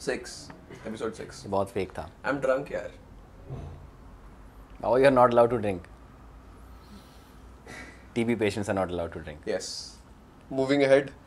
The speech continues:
Speaker 1: आज हम बात करने वाले हैं
Speaker 2: About some comments that we got on the
Speaker 1: Yes।
Speaker 2: post मैंने डाला था एक, that what should we talk about in the next podcast?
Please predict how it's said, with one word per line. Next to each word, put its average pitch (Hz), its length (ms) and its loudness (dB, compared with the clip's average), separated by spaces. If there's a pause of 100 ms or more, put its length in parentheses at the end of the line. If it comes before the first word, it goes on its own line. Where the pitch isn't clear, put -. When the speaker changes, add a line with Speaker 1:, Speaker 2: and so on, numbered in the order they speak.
(440)
Speaker 1:
आज 143 200 12
हम 156 120 4
बात 131 240 8
करने 127 180 4
वाले 123 200 2
हैं 160 160 0 (1000)
Speaker 2:
About 131 260 12
some 156 160 8
comments 135 380 10
that 107 160 6
we 110 140 2
got 107 200 12
on 107 180 6
the 110 160 8
Speaker 1:
Yes। 104 220 10 (1300)
Speaker 2:
post 123 200 6
मैंने 120 140 8
डाला 107 200 12
था 110 80 4
एक, 107 180 8 (500)
that 107 180 8
what 131 160 10
should 131 160 6
we 147 160 12
talk 131 200 12
about 131 180 12
in 127 80 6
the 123 120 6
next - 160 0
podcast? 123 380 6